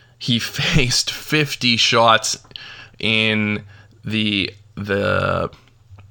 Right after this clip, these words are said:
uh, game five, and I think he faced forty something in game four. So the, the fact that Dallas survived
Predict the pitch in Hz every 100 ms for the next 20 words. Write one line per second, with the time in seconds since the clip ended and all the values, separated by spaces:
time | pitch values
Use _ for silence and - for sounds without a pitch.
0 | - - - - - - - 85 - -
1 | - 110 110 104 - 107 110 117 120 -
2 | - - - 104 101 98 98 92 - 90
3 | - 113 - 110 - 107 104 107 - -
4 | - - 113 113 120 113 - - 107 104
5 | - 101 101 104 - - - _ 110 107
6 | 92 101 95 98 - - 104 104 127 143
7 | - - - - _ _ _ _ - _
8 | _ - - 117 101 107 110 - - -
9 | - - 117 110 - 113 117 139 139 170
10 | - 139 110 - 113 104 98 107 107 104
11 | - 104 101 - 67 78 107 113 113 -
12 | -